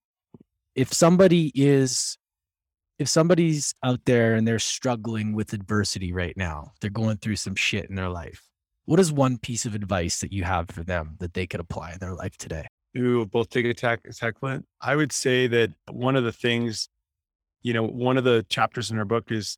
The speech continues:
Speaker 2: the dimension that exists beyond problems. And so you could look at it, adversity as, as a problem or a challenge.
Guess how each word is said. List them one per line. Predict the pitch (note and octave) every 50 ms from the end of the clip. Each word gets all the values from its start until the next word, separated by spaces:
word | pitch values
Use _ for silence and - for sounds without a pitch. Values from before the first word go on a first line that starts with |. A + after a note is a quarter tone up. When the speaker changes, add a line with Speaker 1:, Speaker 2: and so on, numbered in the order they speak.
| - _
Speaker 2:
the | A2 G#2+ A2 G#2+
dimension | G2 A2 G#2+ A2 G#2+ G#2 - - A2+
that | G#2+ G2+
exists | G#2 F#2+ F#2 G#2+ G#2 -
beyond | - - G#2 G2+ G2+ F#2+
problems. | - - G2+ G2 G2 G2 G2 F#2+ G2 G#2 - - _ _ _ _ _ _ _ _ _ _ _ _
And | A#2 G#2+ -
so | - A2+
you | A2 A2 G#2+
could | - B2 A2+
look | A2+ G#2 -
at | A2+
it, | A2 A2 - -
adversity | A2 A2 A2 A2+ A2 G#2+ - - A2+ G#2+ G#2+ G#2 G#2 G2+
as, | G2+ F#2 - - -
as | G2 F2 G2
a |
problem | F2+ - - G#2+ G2+ G2+ G2 G2+ G2 G2
or | G2 F#2+
a | G2 F#2+
challenge. | - - G2+ G2 G2 F#2+ F#2+ F#2+ F#2+ G2 -